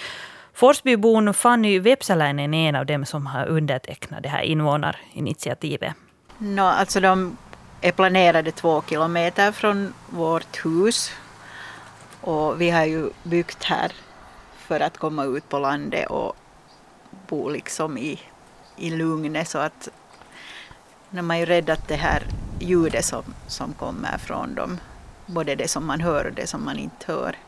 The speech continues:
Speaker 2: inverkar på, på livet. Och sen just det att, att om man får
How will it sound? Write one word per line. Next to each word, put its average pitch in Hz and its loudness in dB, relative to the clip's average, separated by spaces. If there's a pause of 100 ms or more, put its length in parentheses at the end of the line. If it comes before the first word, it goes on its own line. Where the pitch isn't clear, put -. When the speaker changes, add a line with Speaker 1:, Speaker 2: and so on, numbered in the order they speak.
(100)
Speaker 2:
inverkar 170 -8
på, - -6 (1000)
på 208 2
livet. 175 2 (1200)
Och 185 -6
sen 165 -2
just - -8
det 165 0
att, 160 0
att - -4
om 180 2
man 160 2
får 156 0